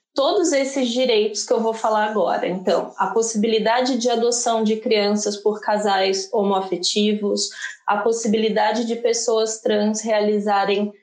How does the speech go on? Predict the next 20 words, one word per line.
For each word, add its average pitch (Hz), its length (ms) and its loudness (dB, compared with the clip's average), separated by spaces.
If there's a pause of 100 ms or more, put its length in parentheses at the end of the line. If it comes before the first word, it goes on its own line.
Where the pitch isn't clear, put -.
cirurgia 214 580 2
de 202 120 -2
redesignação 202 880 0
sexual 202 540 0
no 202 100 2
sus 220 720 -2 (100)
em 208 180 2
época, 214 400 0
em 202 320 2
anos 214 220 2
diferentes, 214 720 0
quando 202 260 0
se 208 220 -4
fala 196 320 0
em 196 100 0
homens 190 400 0
trans 190 320 0
e 190 40 0
mulheres 185 560 0
trans, 185 480 0